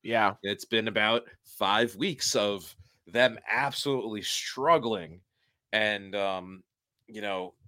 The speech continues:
Speaker 2: not looking like the typical Chiefs team that we're used to seeing. And, uh,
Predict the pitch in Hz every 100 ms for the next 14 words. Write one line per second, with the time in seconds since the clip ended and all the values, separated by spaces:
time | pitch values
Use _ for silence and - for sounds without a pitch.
0 | _ _ 113 127 143 123 120 113 107 98
1 | - _ 101 - 120 113 104 101 92 -
2 | 104 92 - 101 92 87 82 _ _ _
3 | _ _ 90 87 87 90 87 - - 139
4 | 113 90 - 98 95 92 87 92 87 85
5 | 82